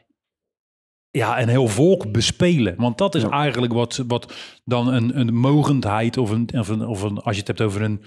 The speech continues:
Speaker 1: dictatoriaal regime, kan doen, weet
Speaker 2: Ja.
Speaker 1: je? En dan wordt een, een, een, een marketing en een visuele communicatie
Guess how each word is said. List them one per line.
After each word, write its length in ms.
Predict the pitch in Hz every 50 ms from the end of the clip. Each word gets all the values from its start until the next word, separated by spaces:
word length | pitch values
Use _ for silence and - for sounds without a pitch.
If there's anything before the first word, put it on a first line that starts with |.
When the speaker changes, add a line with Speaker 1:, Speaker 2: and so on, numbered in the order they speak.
| - - - - _ _ _ _
Speaker 1:
dictatoriaal 840 | - 113 101 123 - - 123 113 - 123 113 117 117 117 113 110 107
regime, 540 | 107 110 107 98 117 139 131 113 110 117 120 - _ _ _ _ _
kan 300 | - - 123 123 120 117
doen, 500 | 131 214 190 131 104 90 82 - - _ -
weet 220 | 117 117 120 104
Speaker 2:
Ja. 100 | 180 180
Speaker 1:
je? 60 | 180
En 300 | 165 135 131 123 120 117 117 - - - _
dan 280 | - 117 131 147 156 151
wordt 280 | 135 131 127 120 - - -
een, 280 | 135 123 113 117 120 120
een, 280 | 135 120 113 - -
een, 180 | 120 107 110 113 -
een 280 | 123 113 110 113 113
marketing 760 | 113 110 120 127 127 123 - - - - 120 117 110 113 -
en 140 | 127 117 113
een 100 | 113 107
visuele 500 | 90 120 117 - 120 120 123 117 120 113
communicatie 1120 | - - 120 120 117 117 117 110 - - 151 151 156 156 143 - - 113 107 107 -